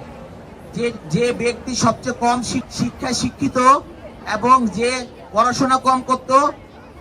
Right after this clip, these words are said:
এই যে প্রাইমারি স্কুলে নিয়োগের সময় তখন বলতো যে, "ঠিক আছে, তুমি প্রাইমারি স্কুলে নিয়োগ পরীক্ষা তুমি ওইখানে ঢুকে যাও"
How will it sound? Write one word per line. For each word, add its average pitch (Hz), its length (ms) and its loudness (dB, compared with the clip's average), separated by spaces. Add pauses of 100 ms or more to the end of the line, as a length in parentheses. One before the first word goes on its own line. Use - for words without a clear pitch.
(100)
এই 208 120 -12
যে 233 120 -6
প্রাইমারি 240 500 -2
স্কুলে 262 280 0
নিয়োগের 240 380 4
সময় 254 400 4 (480)
তখন 233 280 4
বলতো 247 360 4
যে, 240 160 -4
"ঠিক 247 200 -6
আছে, 247 180 -6
তুমি 240 160 -10
প্রাইমারি 240 480 -6
স্কুলে 262 420 -4 (420)
নিয়োগ 247 320 0
পরীক্ষা 254 320 -2
তুমি 254 360 -4 (200)
ওইখানে 254 360 -4
ঢুকে 220 240 4
যাও" 151 280 0